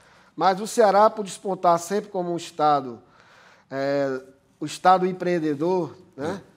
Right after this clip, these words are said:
Speaker 1: Nós vamos realizar esse evento, vai ser dois e três, é, respeitando todos os, os protocolos,
Speaker 2: Os protocolos,
Speaker 1: né?
Speaker 2: mas presencial.
Speaker 1: Nós vamos ter o,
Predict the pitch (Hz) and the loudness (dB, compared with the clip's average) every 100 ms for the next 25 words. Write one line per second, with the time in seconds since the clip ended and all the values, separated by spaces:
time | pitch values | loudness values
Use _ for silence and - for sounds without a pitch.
0 | _ - 156 185 175 175 165 165 190 147 | _ -8 -4 -4 -2 0 -2 -2 -2 -2
1 | 165 196 196 165 160 156 147 156 156 - | -4 -4 -6 -10 -8 -8 -4 -6 -8 -8
2 | 175 196 214 - _ _ _ _ _ _ | -4 -4 -6 -12 _ _ _ _ _ _
3 | 160 135 143 135 131 120 _ _ _ _ | -12 -6 -4 -4 -8 -12 _ _ _ _
4 | _ - 170 180 - 185 175 175 175 151 | _ -8 -6 -6 -2 -2 0 0 0 0
5 | 147 165 196 185 165 151 160 147 135 - | -6 0 2 2 -2 -4 -4 -6 -8 -14
6 | _ _ _ _ _ _ _ _ _ _ | _ _ _ _ _ _ _ _ _ _
7 | _ _ - 131 - 156 156 147 160 170 | _ _ -20 -18 -6 -4 -2 0 2 4
8 | 165 151 113 123 139 170 196 - 147 143 | 2 0 -4 -4 0 0 0 -2 -4 -2
9 | 170 - 147 120 160 180 196 - - 170 | -2 -2 -2 0 0 0 -2 -6 -2 0
10 | 156 151 143 | 0 0 -2